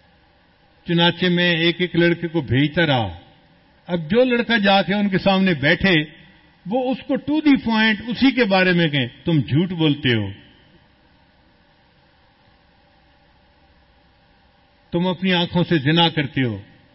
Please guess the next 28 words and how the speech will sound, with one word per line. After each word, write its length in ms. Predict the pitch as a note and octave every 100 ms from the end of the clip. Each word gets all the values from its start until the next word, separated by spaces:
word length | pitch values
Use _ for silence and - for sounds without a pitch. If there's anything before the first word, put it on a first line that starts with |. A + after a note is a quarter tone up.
| _ _ _ _ _
تم 140 | F3 E3
فلاں 320 | D#3+ E3+ G3+
کرتے 340 | F#3+ F#3 -
ہو"، 60 | F#3+
to 280 | - - F#4
the 200 | F4 D4 -
point۔ 280 | A3 E3 C3+ - - - _ _
اور 160 | A3 A3
تو 80 | D#4
بچوں 340 | F3+ - C#4+
کو 120 | C4+
پسینے 500 | G#3+ F3+ A#3 E4+ D#4
آ 100 | A#3
گئے۔ 320 | D3 C3 G2 F2 - _ _ _ _ - - _ _ _ _ D#3+
دو 120 | G#3+
لڑکے 340 | A3+ G#3+ A3
میرے 220 | G3+ G3+ G3+
پاس 320 | G#3 F#3+ F#3
آئے 180 | F#3+ F3
پسینے 460 | E3+ - G3 G3+
میں 140 | F#3+ E3+
ڈوبے 240 | E3 D#3+
ہوئے، 160 | E3 D#3+
میں 120 | E3+
نے 80 | E3+
پوچھا، 240 | F3 F#3+
"کیا 220 | - F3+
ہوا؟" 280 | F3+ E3+